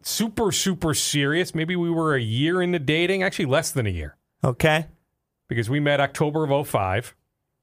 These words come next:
Speaker 1: So, like, at that point, I had no idea that she would be my wife, right? We get married in oh nine. Lost my dad in fourteen. So you think about life and death
Speaker 2: Yeah,
Speaker 1: over
Speaker 2: yeah.
Speaker 1: that time.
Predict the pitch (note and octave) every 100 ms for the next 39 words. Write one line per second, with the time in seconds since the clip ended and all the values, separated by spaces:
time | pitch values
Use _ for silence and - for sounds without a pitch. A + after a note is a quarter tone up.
0 | _ - E3+ D#3+ D3+ D3+ D3+ E3+ D3+ C3
1 | B2+ A2+ G#2+ G2+ G#2 G#2 - A2+ G2 G2
2 | F2+ E2+ D#2+ E2+ C#3 - - _ _ _
3 | _ - B2 - C#3 C#3 B2+ B2+ D3+ E3+
4 | F3 E3+ F3 D#3 B2+ A#2+ A#2 A#2 B2+ E3
5 | G3 _ _ _ _ _ _ _ _ _
6 | _ _ _ _ - B2+ - D3+ C#3+ A2
7 | A2 A2+ B2+ C3+ A2+ G2+ - C3 - -
8 | C3 A2 A#2+ D#3+ _ - A2 G2 C3 A#2+
9 | A2+ A#2+ G#2+ G2+ B2 - A#2+ B2+ F#2+ F#2
10 | A#2 C3+ C#3+ A2 A#2+ B2 G2 - F#2+ F2+
11 | A2+